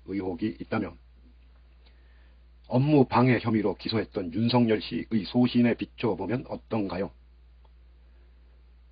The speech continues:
보통은 현실과 관행에 어긋나는 신념을 소신이라고 합니다. 부인 앞에선 자기 소신도 헌신짝 취급하는 후보이기 때문에 부인의 자질 검증이 더더욱 필요한 겁니다.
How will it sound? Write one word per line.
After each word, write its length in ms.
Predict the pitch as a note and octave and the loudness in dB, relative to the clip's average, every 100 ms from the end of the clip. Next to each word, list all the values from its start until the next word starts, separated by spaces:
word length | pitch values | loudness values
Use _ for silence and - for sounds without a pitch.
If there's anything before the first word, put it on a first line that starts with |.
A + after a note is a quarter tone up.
| - - - | -20 -20 -6
보통은 480 | - B2+ D3+ C#3+ G2 | -2 0 2 2 0
현실과 720 | - C3+ C#3 B2+ A2+ F#2 F2 - | -2 -2 0 0 0 0 -6 -8
관행에 680 | - G#2 F#2+ F2 - A2+ - | -6 -4 -4 -8 -4 -6 -4
어긋나는 480 | G#2+ G#2+ B2 B2 B2 | -6 -2 0 2 0
신념을 640 | - C3 A#2+ G#2 F2 A#2 | -4 -2 0 -2 -4 -6
소신이라고 880 | B2 A2+ G#2 A2 - F2+ E2+ A2 G#2+ - | -2 -4 -2 -6 -8 -10 -10 -6 -8 -8
합니다. 320 | G#2 E2 - - - - - - - _ - - - | -10 -10 -12 -20 -20 -20 -20 -20 -20 _ -20 -20 0
부인 180 | B2 C#3+ | 4 4
앞에선 340 | - F2+ D#2 - - - - - | 2 -4 -10 -18 -20 -20 -20 -10
자기 280 | G2 A#2 | -2 -2
소신도 600 | A2 A2+ B2 B2+ - - - | 0 -2 0 0 0 -6 -6
헌신짝 560 | A#2+ A#2 - G2+ - - - | -2 -2 -4 -6 -6 -8 -12
취급하는 460 | - A2+ - A2+ A2 | -10 -8 -6 -6 -6
후보이기 400 | - A2 A2+ A2+ | -6 -2 -2 -2
때문에 340 | - A2 F#2 - - - - - - - - - | -4 -4 -6 -12 -20 -20 -20 -20 -20 -20 -20 -8
부인의 380 | G#2 G#2 B2+ B2 | -2 0 0 -2
자질 280 | F2 G#2 G2+ | -6 -6 -6
검증이 420 | F#2+ F#2 G2+ A2+ | -8 -6 -8 -8
더더욱 360 | - F2 F#2+ - | -8 -8 -10 -8
필요한 340 | G#2 - A#2 | -6 -6 -8
겁니다. 320 | - F2 D#2 | -12 -10 -12